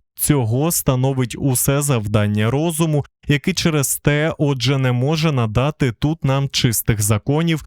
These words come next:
зумовлених цілком апріорі, ані жодних інших, окрім прагматичних законів вільного поводження для досягнення цілей, указаних нам чуттєвістю.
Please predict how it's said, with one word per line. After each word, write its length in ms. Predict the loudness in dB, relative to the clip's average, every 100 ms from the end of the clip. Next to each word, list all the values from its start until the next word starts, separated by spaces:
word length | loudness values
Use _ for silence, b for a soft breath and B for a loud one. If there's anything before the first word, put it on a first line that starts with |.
| -2
зумовлених 800 | 0 2 2 0 0 0 0 -2
цілком 580 | 0 0 0 0 -2 0
апріорі, 800 | 0 0 0 0 0 0 0 -2
ані 280 | 0 0 0
жодних 520 | 0 0 0 0 -2
інших, 540 | -2 0 0 0 0 0
окрім 460 | -2 0 0 0
прагматичних 920 | 0 0 2 0 0 -2 -2 0 0
законів 640 | 0 0 0 0 0 0 -2 _ -4
вільного 460 | -2 0 0 0 0
поводження 800 | -2 0 0 -2 0 0 2 0
для 220 | 0 0
досягнення 720 | 0 0 0 0 0 0 0
цілей, 560 | -2 -2 0 0 0 -2 _
указаних 720 | -2 0 0 0 0 0 -2 0
нам 240 | 0 -2
чуттєвістю. 1040 | -2 -2 0 0 0 0 -2 0 0 0